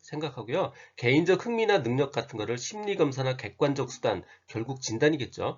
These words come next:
심리검사나 객관적 수단을 통해서 밝혀냅니다. 어, 심리 측정을, 결국 심리 측정을 매우 중요하게 다룹니다. 여기서 한 가지 중요한 한 점이요.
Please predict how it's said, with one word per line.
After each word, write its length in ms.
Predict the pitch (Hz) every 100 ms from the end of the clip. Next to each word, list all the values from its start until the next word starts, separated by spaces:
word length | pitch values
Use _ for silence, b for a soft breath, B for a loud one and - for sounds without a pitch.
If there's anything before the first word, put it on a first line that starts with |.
| b
심리검사나 680 | - 190 190 175 156 143 147
객관적 500 | 147 95 127 131 131
수단을 240 | - 131 127
통해서 400 | 127 117 139 139
밝혀냅니다. 760 | 92 95 113 90 92 87 78 B B B B
어, 440 | 117 120 123 120 120
심리 600 | - 233 254 254 262 254
측정을, 880 | - - - 233 202 190 196 175 147
결국 320 | - 135 160 -
심리 320 | - 220 226
측정을 320 | - - 175
매우 380 | 117 117 156 175
중요하게 520 | - 117 139 160 156
다룹니다. 460 | 123 107 123 117 107
여기서 280 | 92 110 135
한 40 |
가지 240 | 131 123
중요한 380 | - 110 113 110 -
한 160 | - 131
점이요. 420 | 135 98 101 180